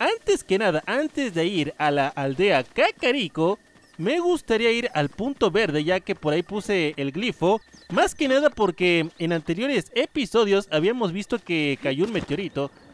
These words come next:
Entonces, espera un momento. Espera un momento porque esto no lo había visto.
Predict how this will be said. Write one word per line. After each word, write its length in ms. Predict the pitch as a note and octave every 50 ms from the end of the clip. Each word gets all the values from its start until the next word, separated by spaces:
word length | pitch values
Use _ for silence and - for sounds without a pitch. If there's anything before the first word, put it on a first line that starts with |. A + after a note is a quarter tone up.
| - - - - -
Entonces, 680 | C#3 C#3 C#3+ C#3+ - - G3 G#3+ A3+ G#3 - G3 - -
espera 260 | - - - F3 G#3
un 60 | G3
momento. 380 | D3 A2+ A2+ A2 G#2+ - G#3 D4 - - - _ - _ _ - - - - _ _ _ _ _ _ _ _ _ _ _ _ _
Espera 240 | C3+ - - F#3 A3
un 60 | A3
momento 260 | F3+ D#3 E3 - -
porque 360 | - - A#3+ - - F3+ D#3+ -
esto 240 | - - - A3+ A3+
no 100 | B3+ C4
lo 80 | C#4
había 160 | B3 A#3+ A#3+
visto. 460 | G#3 G#3+ G3 - - - B2+ D3 F#3+